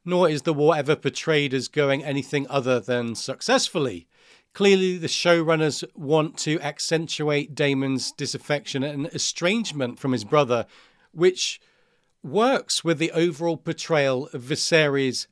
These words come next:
as a man in conflict. So I think that these added dynamics are working really well in the show canon. So why don't we talk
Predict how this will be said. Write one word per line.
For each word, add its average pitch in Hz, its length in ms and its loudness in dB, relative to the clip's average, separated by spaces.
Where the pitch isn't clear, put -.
as 143 180 -2
a 151 60 0
man 127 500 -2
in 123 160 -4
conflict. 117 640 -8
So - 480 -4
I 123 120 -4
think 131 500 -8
that 123 280 -10
these 123 680 -2
added 131 260 2
dynamics 123 640 -2
are 120 60 0
working 110 540 -2
really 131 260 0
well 110 260 0
in 107 120 -4
the 104 200 -6
show 120 280 -2
canon. 90 340 -16
So - 760 -2
why 190 340 4
don't 226 200 2
we 202 100 -2
talk 208 580 0